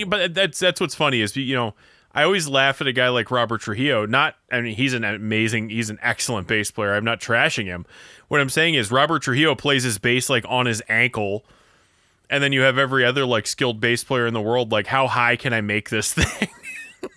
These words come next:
Speaker 1: What's that? Oh, I gotta think. Hold on. Um,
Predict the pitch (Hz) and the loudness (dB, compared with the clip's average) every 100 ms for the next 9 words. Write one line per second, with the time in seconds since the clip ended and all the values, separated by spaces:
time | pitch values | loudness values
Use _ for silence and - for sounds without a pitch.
0 | 127 175 - 170 202 180 _ _ 147 139 | -10 -8 -6 -4 -4 -4 _ _ 0 0
1 | 135 131 127 127 131 131 135 131 113 101 | 0 0 -2 -2 -4 -4 -6 -8 -12 -8
2 | 107 87 - _ _ _ _ _ _ 123 | -8 -8 -14 _ _ _ _ _ _ -4
3 | 110 104 104 101 98 98 95 | -2 -2 -2 -4 -4 -6 -10